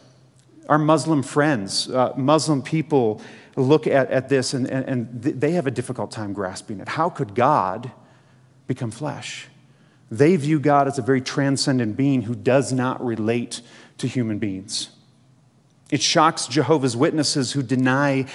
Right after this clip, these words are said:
the divinity of Jesus and the dual nature of Jesus. It shocks every generation of heretics who try to explain Jesus as either fully, only fully man with no divinity or fully divine with no humanity.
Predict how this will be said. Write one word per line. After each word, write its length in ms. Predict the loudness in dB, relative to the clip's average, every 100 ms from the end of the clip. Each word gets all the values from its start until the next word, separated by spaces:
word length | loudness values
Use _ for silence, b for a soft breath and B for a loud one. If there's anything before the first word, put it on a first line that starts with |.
| B B
the 120 | 0
divinity 840 | 4 2 4 4 4 4 6 4 2 B B
of 180 | 0 0
Jesus 460 | 2 2 2 0
and 100 | 0
the 60 | 0
dual 240 | 2 0
nature 380 | 2 0 -2 -4
of 80 | 0
Jesus. 680 | 2 2 0 -4 -8 -8 -12 -20 _ b b -6
It 100 | 0
shocks 340 | 4 4 4
every 180 | 2 2
generation 640 | 2 2 4 2 0 0
of 100 | -2
heretics 580 | 2 4 4 2 0 0
who 100 | -6
try 300 | 0 4 4
to 180 | 4 0 B B -4
explain 600 | -4 -2 2 4 4 2
Jesus 560 | 2 2 2 0 2
as 260 | 2 2 2
either 300 | 2 2 0
fully, 500 | 2 4 4 2 -2 -8 -18 -16 0
only 340 | 4 6 4
fully 380 | 2 0 0 -2
man 640 | -4 -4 -2 -2 0 0
with 160 | 0 0
no 180 | 0 0
divinity 480 | -2 0 2 4
or 160 | 4 2
fully 460 | -2 2 6 6 4
divine 460 | 2 4 2 2
with 120 | 2
no 140 | 2 2
humanity. 580 | 2 2 2 2 0